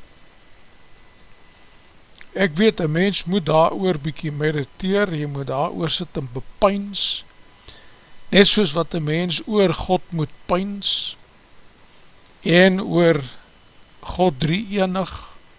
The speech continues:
as Vader, Seun, Heilige Gees, om te bepeins, daaroor te dink,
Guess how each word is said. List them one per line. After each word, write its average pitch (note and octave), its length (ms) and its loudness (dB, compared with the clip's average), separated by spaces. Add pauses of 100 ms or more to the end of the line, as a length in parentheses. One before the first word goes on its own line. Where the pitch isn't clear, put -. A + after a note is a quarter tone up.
(880)
as - 220 -4
Vader, E3+ 580 2
Seun, E3+ 500 0
Heilige D#3 500 -4
Gees, E3 520 -2
om C3 240 -10
te - 100 -12
bepeins, F#3+ 960 -4
daaroor F3 380 -8
te D#3 140 -6 (120)
dink, E3+ 300 0